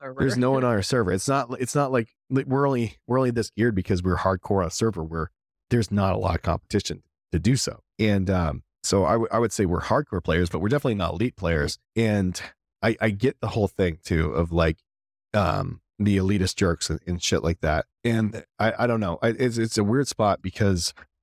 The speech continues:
Speaker 2: at one point I see it. I see, like, there is a side of me th-, that wants it. Like,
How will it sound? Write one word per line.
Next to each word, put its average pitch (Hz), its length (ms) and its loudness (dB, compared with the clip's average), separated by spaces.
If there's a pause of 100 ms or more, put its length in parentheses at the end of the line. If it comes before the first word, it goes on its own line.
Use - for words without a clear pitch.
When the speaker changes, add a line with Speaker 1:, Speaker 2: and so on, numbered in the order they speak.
Speaker 2:
at 92 100 0
one 107 200 2
point - 200 -2
I 107 120 0
see - 280 0
it. - 180 -2
I 87 60 -2
see, 101 200 0
like, 90 200 2 (220)
there 117 140 0
is 117 140 2
a 117 60 0
side 104 260 0
of 92 60 0
me 92 140 0
th-, 82 160 -12 (360)
that 98 200 2
wants 98 380 0
it. - 180 0
Like, 85 160 0